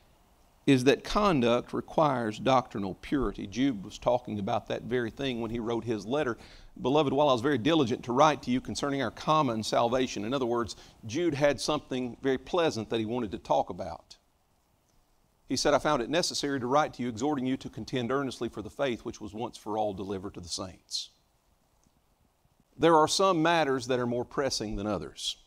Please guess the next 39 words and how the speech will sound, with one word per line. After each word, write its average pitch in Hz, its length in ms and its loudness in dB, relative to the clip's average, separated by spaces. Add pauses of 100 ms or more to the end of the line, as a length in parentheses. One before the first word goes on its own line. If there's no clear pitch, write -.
(280)
Some 147 260 4
things 147 280 0
that 127 180 -2
can't 160 360 -2
be 147 340 2
ignored, 131 540 0
some 135 160 0
things 135 260 -2
that - 160 -6
can't 139 380 -4
be 120 300 4 (260)
denied. 120 460 6 (200)
The 131 80 0
church 160 460 2
must 135 320 2
be 127 260 4 (160)
doctrinally 123 520 8
pure. 147 420 4 (420)
But 185 180 2
let 220 140 2
me 190 220 0
add 175 480 4
to 151 100 4
the 135 100 8
list, 139 540 6 (220)
not 196 180 6
only 208 240 4
must 160 240 2
the 139 80 -2
church 180 380 0
be 151 100 2
doctrinally 143 480 2
pure, 220 400 2
the 135 80 0
church 208 460 0
must 175 460 2
be 170 260 6
motivated 143 1040 6 (320)
by 113 520 8